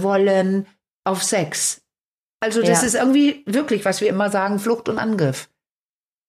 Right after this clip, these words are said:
Speaker 1: Und das,
Speaker 2: Ja,
Speaker 1: ich
Speaker 2: okay.
Speaker 1: sage nur, ich weiß es ja nicht, ich bin neunundfünfzig. Ich sage nur, wie ist es denn mit siebzig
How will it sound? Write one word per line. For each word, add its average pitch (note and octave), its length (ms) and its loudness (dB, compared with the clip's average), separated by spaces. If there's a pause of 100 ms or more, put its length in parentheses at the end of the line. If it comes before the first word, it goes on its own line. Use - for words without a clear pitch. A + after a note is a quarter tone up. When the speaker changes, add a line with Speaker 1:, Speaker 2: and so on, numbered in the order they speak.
Speaker 1:
Und G3 220 0
das, A#3+ 460 -2
Speaker 2:
Ja, F3 240 -2
Speaker 1:
ich C4 80 4
Speaker 2:
okay. D4 100 0
Speaker 1:
sage B3+ 340 2
nur, C4+ 300 2
ich G3+ 120 -2
weiß G3+ 260 -2
es C4+ 100 -2
ja B3 100 0
nicht, C4+ 280 -2
ich G#3 120 -6
bin G3+ 120 -2
neunundfünfzig. G3+ 680 -2 (600)
Ich A3 200 0
sage G3+ 320 2
nur, A3+ 440 2 (380)
wie G#3+ 200 2
ist G#3+ 160 0
es G#3 100 -2
denn G3 200 2
mit G3+ 220 -2 (320)
siebzig F#3+ 560 -4